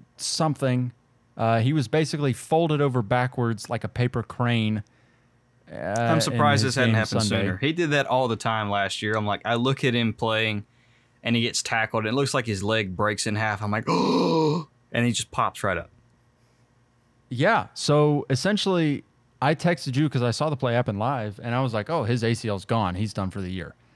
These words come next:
Speaker 1: Um, but I guess all that pliability
Speaker 2: I th-,
Speaker 1: work
Speaker 2: see,
Speaker 1: he
Speaker 2: at
Speaker 1: does in
Speaker 2: first,
Speaker 1: the
Speaker 2: I thought it
Speaker 1: offseason
Speaker 2: was
Speaker 1: paid
Speaker 2: like the,
Speaker 1: off.
Speaker 2: the Lisfranc that they had talked about in the preseason, him having a problem with,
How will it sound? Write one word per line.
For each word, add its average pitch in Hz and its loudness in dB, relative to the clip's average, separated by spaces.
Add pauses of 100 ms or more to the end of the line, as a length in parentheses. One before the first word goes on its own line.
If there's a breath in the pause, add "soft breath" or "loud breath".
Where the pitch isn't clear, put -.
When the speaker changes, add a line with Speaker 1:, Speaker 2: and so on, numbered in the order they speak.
(380 soft breath)
Speaker 1:
Um, 104 2 (300)
but - 2 (360)
I 113 0
guess 135 0
all 127 4
that 117 0 (920)
pliability 117 4
Speaker 2:
I 107 4
th-, - 2
Speaker 1:
work 104 2
Speaker 2:
see, 120 2
Speaker 1:
he 139 4
Speaker 2:
at 131 4
Speaker 1:
does - 4
in 104 0
Speaker 2:
first, 151 4
Speaker 1:
the 123 2
Speaker 2:
I 156 2
thought 143 2
it 135 4
Speaker 1:
offseason 120 2
Speaker 2:
was 120 0
Speaker 1:
paid 127 6
Speaker 2:
like 104 2
the, 95 2 (100)
Speaker 1:
off. 95 -10 (360)
Speaker 2:
the 110 2
Lisfranc 117 0 (180)
that 107 0 (140)
they 117 2
had 110 -2
talked 117 0
about 110 0
in 101 -2
the 98 -6
preseason, 113 -4
him 101 -6
having 101 -2
a 95 -6
problem 98 -2
with, 95 -2